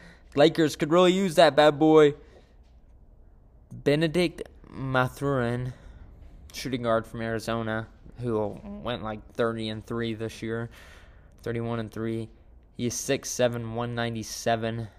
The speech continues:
shooting guard, big time athlete and shot maker. That is great. Look, I could see the Grizzlies getting down with another athletic guy, but that could also crowd the paint.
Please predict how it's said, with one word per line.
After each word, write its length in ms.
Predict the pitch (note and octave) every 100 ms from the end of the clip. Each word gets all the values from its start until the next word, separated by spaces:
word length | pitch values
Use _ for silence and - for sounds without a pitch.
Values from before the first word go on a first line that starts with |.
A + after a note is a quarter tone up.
| - -
shooting 420 | - C3 A#2 A#2
guard, 480 | A2+ A2+ A#2 A#2 A2+ - - - - -
big 160 | - A#2+
time 240 | C3 A#2
athlete 600 | A2 A#2 A#2+ - A#2 A2+ -
and 320 | A#2+ A#2+ A2+
shot 400 | - B2 A#2 G2+
maker. 480 | A#2 A2+ G#2+ A2 A2
That 180 | A2+ A#2+
is 120 | A2+
great. 600 | - A2 A2 A2+ A2+ - - - - - -
Look, 200 | - B2+ - - -
I 140 | G3
could 160 | C#4+ C#4
see 120 | C#4
the 100 | B3
Grizzlies 440 | B2 D#3+ D#3+ C#3
getting 220 | B2 D3 C3
down 180 | C3
with 140 | C#3 B2
another 320 | A#2+ B2+ B2
athletic 580 | E2 B2 - A#2+ A#2+ B2
guy, 400 | A#2 A#2 A#2 A#2
but 380 | A2 A#2 F2+ D#2
that 140 | B2
could 100 | C#3
also 260 | A#2+ - A#2
crowd 380 | - B2 A2+
the 80 | G#2+
paint. 520 | - - A#2 A#2 A2+